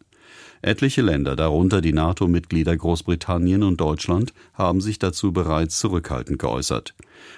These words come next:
Bundesaußenminister Wadefuhl schloss eine deutsche Beteiligung an einem Marineeinsatz in der Straße von Hormuz vorerst aus. In München haben nach Angaben der Polizei etwa fünfundvierzigtausend Menschen die Parade zum Saint Patrick's Day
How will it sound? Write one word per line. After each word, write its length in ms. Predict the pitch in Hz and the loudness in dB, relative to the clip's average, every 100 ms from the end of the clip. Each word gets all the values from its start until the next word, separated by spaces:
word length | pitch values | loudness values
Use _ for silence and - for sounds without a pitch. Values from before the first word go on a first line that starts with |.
| - | -2
Bundesaußenminister 880 | 104 110 - 110 110 113 110 - 98 | 0 2 0 0 2 2 4 2 0
Wadefuhl 580 | 85 113 113 - 82 80 | 2 0 -2 0 0 0
schloss 340 | - 90 90 | 0 -2 0
eine 280 | - 85 80 | 0 0 2
deutsche 320 | 76 82 - | 0 0 0
Beteiligung 920 | 82 80 - 87 87 85 87 101 131 | -2 -2 -2 -2 -2 0 0 0 0
an 200 | - 85 | 0 0
einem 320 | - 82 82 78 | 0 0 2 0
Marineeinsatz 960 | 73 82 98 107 - 87 87 87 - | 0 0 0 0 0 0 2 0 -2
in 100 | 82 | -2
der 100 | 78 | -2
Straße 440 | 80 80 80 78 - | -2 -4 -4 -4 -4
von 260 | 87 76 | -2 0
Hormuz 480 | 82 80 85 82 78 | 0 0 0 0 -2
vorerst 640 | - 82 69 69 82 - | -4 -2 -2 -4 -6 -4
aus. 360 | 60 52 - - - _ _ _ _ _ _ - - - - - _ | -6 -6 -8 -10 -16 _ _ _ _ _ _ -20 -20 -20 -20 -20 _
In 100 | 113 | 6
München 460 | 139 185 - 95 80 | 6 4 2 2 4
haben 220 | 82 87 | 2 2
nach 180 | 85 82 | 0 2
Angaben 540 | 92 98 90 85 85 | 2 2 2 2 2
der 100 | 82 | 0
Polizei 680 | 98 90 87 - 98 104 123 | 0 0 0 -2 -2 -2 -2
etwa 240 | 104 110 | -2 -4
fünfundvierzigtausend 1600 | 107 139 151 135 127 123 - 117 - 95 - 92 87 85 90 80 | -2 -4 -2 -2 -2 -2 -2 -6 -2 -4 -2 -2 -2 0 -2 0
Menschen 580 | 80 85 - 104 107 101 | 0 0 0 0 2 2
die 140 | 92 | 0
Parade 640 | 80 85 78 78 80 85 80 | -2 -2 -2 0 0 -2 -2
zum 220 | - 82 | -2 -2
Saint 240 | - 76 | -2 -2
Patrick's 480 | - 98 78 71 - | -4 -4 -4 -4 -4
Day 180 | 64 | -4